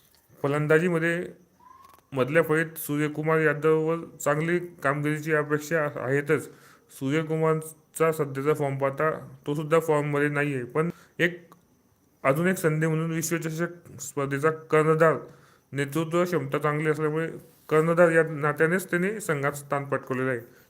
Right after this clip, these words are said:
त्यामुळे अर्थातच मधल्या फळीमध्ये त्याच्यावर फलंदाजीची जबाबदारी असणारच. गोलंदाजीचं प्रमुख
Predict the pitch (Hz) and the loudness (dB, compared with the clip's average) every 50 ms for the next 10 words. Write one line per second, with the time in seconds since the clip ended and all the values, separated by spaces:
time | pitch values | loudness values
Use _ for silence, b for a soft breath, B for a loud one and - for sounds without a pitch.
0 | b - 127 131 139 151 160 156 151 151 151 170 160 160 185 180 180 156 156 151 | b -6 -2 0 2 2 4 4 4 4 6 4 4 4 4 -2 -2 -4 -2 -2
1 | 143 135 151 160 156 147 156 147 147 147 147 143 143 147 147 139 143 147 151 156 | 0 4 6 6 6 6 6 4 4 2 0 0 0 -2 -2 0 2 2 4 2
2 | 156 - - - - - 127 127 135 131 131 135 135 131 131 131 147 147 135 135 | 2 0 -6 -10 -6 -2 0 0 0 0 0 0 -2 -2 -4 -8 -10 -6 -2 0
3 | 135 131 123 127 127 139 139 147 147 139 143 151 151 156 160 156 131 - - - | 0 0 0 0 0 0 2 2 0 -2 -2 0 4 6 6 4 4 2 -8 -16
4 | B B B B B B B B B B B - 131 139 143 156 165 165 165 165 | B B B B B B B B B B B -4 0 2 2 4 4 2 2 2
5 | 165 165 160 156 - 170 170 - 156 156 156 | 2 2 0 -2 -4 -4 -2 0 2 2 2